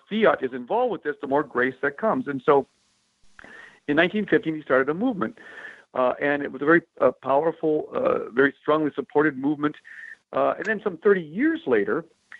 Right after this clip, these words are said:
in nineteen forty-five, there was a church-approved, and I want to emphasize that, a church-approved apparition, uh,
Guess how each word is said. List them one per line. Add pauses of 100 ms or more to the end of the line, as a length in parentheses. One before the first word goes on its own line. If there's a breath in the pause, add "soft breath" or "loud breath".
(160)
in
nineteen
forty-five, (540 loud breath)
there
was
a (100)
church-approved,
and
I
want
to
emphasize
that,
a
church-approved
apparition, (500)
uh,